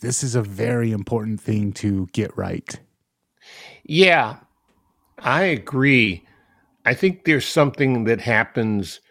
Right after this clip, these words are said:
Speaker 2: below the level of verbal awareness. It's a feeling. It's sort of a click. It's sort of a certainty, this consolidation of feelings that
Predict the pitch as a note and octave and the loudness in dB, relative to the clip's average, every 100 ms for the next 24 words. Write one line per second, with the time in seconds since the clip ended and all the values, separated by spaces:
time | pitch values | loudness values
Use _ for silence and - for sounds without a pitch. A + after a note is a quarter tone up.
0 | _ _ - A2+ G#2+ A#2 A#2+ A#2 A#2 F#2 | _ _ 0 2 4 6 6 4 2 0
1 | G#2+ G#2 G#2+ G2+ G#2 G2 F#2+ F#2 - G2 | 2 4 4 2 2 2 0 -4 -14 -8
2 | F#2 B2 C3 A2+ G2+ F#2+ G2+ F#2+ F#2+ F2+ | 2 4 6 4 2 0 -2 -2 -2 0
3 | F2+ F2+ - G#2 - G2+ F2+ - B2+ C3+ | -2 -4 -6 -8 -6 -6 -6 -6 0 4
4 | B2+ G#2+ F2+ F2 E2 - B2 A2 G2+ F#2 | 4 4 0 -2 -8 -2 2 4 4 2
5 | F2+ F2 _ _ _ _ - - D#3 C#3 | 0 -4 _ _ _ _ -16 -8 2 2
6 | - - - - G2+ - B2 G#2+ G2+ F#2+ | 2 -10 -16 -10 -10 -2 2 4 4 2
7 | F#2+ F2+ E2+ - - D#3 - C3+ C#3 C3 | 0 0 -4 -4 2 2 2 -4 -2 0
8 | B2+ G#2+ G2 F#2 - - - _ _ _ | 0 0 -2 -2 -8 -16 -20 _ _ _
9 | - G#2 - B2 B2 C3 G2+ G#2 A2+ B2 | -4 -4 0 4 4 4 0 0 0 -2
10 | - A2+ G#2 G2 _ _ - G2+ - D3+ | -2 -2 -4 -8 _ _ -8 -8 -2 2
11 | F#3 C3 F#2 C2 - - _ _ _ _ | 6 6 2 -4 -14 -20 _ _ _ _
12 | - G2+ A#2 G#2+ G#2+ | -6 2 4 4 0